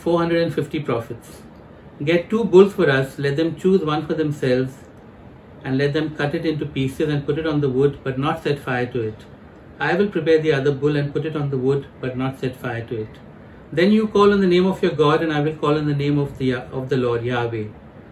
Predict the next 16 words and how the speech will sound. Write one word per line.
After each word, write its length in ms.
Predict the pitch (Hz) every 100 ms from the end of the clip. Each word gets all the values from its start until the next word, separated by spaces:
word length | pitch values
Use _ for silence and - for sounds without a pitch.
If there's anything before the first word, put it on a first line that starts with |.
| -
The 120 | 127 123
God 240 | 143 160 170
who 60 | 143
answers 280 | 143 147 180 147
by 60 | 143 -
fire, 420 | 123 123 127 - - - - - - - - - - - - - - - -
he 120 | 143 120
is 80 | -
God." 240 | 107 101 - - - - - - - - - - - - - - - - - - - - -
And 120 | 131 127
of 80 | -
course, 160 | 156
we 100 | 143 143
know 80 | 139
this 260 | 135 135 - - -
famous, 420 | 151 151 170 -